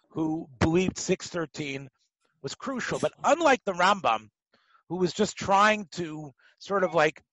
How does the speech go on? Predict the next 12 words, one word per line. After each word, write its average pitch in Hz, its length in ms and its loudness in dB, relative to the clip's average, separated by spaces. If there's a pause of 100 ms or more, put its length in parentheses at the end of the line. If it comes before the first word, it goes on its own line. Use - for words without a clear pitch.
peg 190 400 4
all 180 280 2
the 175 100 -6
mitzvos 160 580 -4 (180)
he 185 140 -4
would 156 180 -4
talk 190 280 2
about 147 280 2
in 135 80 -6
his 127 160 -8
giant 170 640 -4
book, - 280 -10